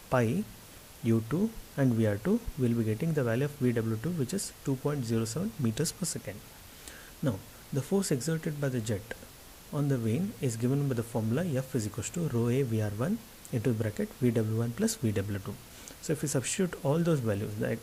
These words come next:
that is rho as thousand, A which is pi by four D square, D square is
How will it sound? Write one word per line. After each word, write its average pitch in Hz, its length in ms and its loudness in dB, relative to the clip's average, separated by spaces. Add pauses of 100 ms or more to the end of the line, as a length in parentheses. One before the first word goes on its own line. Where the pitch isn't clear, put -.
that 117 180 -2
is 208 200 0 (640)
rho 131 260 4
as 120 200 0
thousand, 123 500 2 (1200)
A 135 180 6
which 107 220 0
is - 100 0
pi 110 200 0
by 120 140 2
four 147 260 0
D 117 140 2
square, 170 260 0
D 120 160 2
square 127 320 0
is 165 200 0